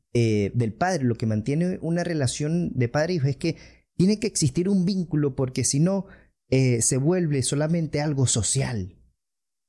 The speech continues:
A veces se vuelve como, "Bueno, esto es lo que yo se supone tengo que hacer". Y que mucha gente vive así.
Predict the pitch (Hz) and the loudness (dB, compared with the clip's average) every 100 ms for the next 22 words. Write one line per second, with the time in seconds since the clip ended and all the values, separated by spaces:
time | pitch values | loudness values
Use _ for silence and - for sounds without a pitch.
0 | _ 120 135 131 180 160 143 185 156 127 | _ 2 4 4 0 0 0 0 -2 -2
1 | 139 127 113 98 - _ _ - 151 127 | 0 2 2 -2 -8 _ _ 0 2 2
2 | 170 180 175 127 180 190 170 127 135 143 | 0 0 0 0 0 0 -2 0 0 0
3 | 156 156 131 - 143 - 165 180 170 185 | -2 -2 -2 -2 -4 -4 -4 0 0 0
4 | 220 233 226 233 220 202 185 202 220 - | 0 0 0 2 2 4 4 4 0 0
5 | 214 190 - | -2 -4 -6